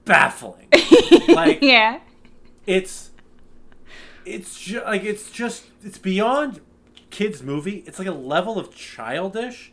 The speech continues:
Speaker 2: Mm-hmm.
Speaker 1: And I don't think they mean any of the P word. Like, I don't think they mean pussy.
Speaker 2: Yeah.
Speaker 1: I just think they've decided that P word is what partner is.
Speaker 2: Mm-hmm.
Speaker 1: And it's like, it's sort of in the Glando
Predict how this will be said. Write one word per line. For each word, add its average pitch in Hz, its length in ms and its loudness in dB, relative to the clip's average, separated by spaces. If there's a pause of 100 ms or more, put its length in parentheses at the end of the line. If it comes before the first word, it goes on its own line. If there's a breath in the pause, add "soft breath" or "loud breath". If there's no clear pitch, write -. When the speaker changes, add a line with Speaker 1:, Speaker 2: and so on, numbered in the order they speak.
(120)
Speaker 2:
Mm-hmm. 208 160 -6
Speaker 1:
And 214 180 -2
I 254 140 2
don't 214 140 -6
think 190 220 -4
they 165 140 -4
mean 151 640 -6
any 147 280 -8
of 135 120 -8
the 139 60 -10
P 160 240 -8
word. 156 260 -8
Like, 143 200 -6 (320 soft breath)
I 220 100 4
don't 226 160 0
think 160 180 -6
they 139 140 -2
mean 139 220 -8
pussy. 131 760 -6
Speaker 2:
Yeah. 240 320 0
Speaker 1:
I 240 140 2
just 262 240 -8
think 214 240 -4
they've 185 140 -2
decided 185 500 -6
that 147 180 -12 (220)
P 247 240 -10
word 196 420 -4 (240 soft breath)
is - 120 -12
what 156 160 -10
partner 196 480 -6
is. 285 320 -10 (300 soft breath)
Speaker 2:
Mm-hmm. 311 340 -2
Speaker 1:
And 196 340 -8 (1040)
it's 220 200 -14
like, 262 160 -2
it's - 120 -12
sort 285 120 -2
of 262 60 -6
in 254 60 -6
the 202 80 -4
Glando 143 600 -4